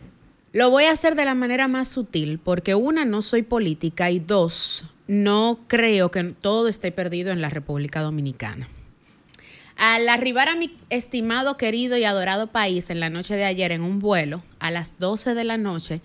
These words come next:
la sorpresa con las que nos encontramos en el Aeropuerto Internacional de las Américas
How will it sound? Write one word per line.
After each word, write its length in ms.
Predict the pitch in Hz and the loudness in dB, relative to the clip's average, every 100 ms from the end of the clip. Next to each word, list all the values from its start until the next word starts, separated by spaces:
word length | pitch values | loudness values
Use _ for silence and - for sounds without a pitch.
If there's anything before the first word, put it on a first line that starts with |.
| - - | -14 -8
la 140 | - 220 | -2 0
sorpresa 640 | 254 247 247 269 294 339 | 2 0 0 0 2 0
con 160 | 330 311 | 0 -2
las 160 | 285 | -2
que 100 | - | -4
nos 220 | 262 269 269 | -4 -2 -2
encontramos 720 | 254 254 233 175 156 170 - | 0 -2 0 -2 -2 -4 -8
en 500 | - 175 175 175 175 | -4 -2 -2 -4 -4
el 120 | 175 175 | -2 0
Aeropuerto 520 | 175 165 185 202 240 | -2 -4 -6 -6 -4
Internacional 640 | 233 214 220 220 226 214 | -4 -4 -4 -2 -2 -2
de 100 | 220 | -2
las 220 | 202 208 254 | -4 -4 -4
Américas 560 | 233 156 151 - 170 | -4 -4 -6 -8 -10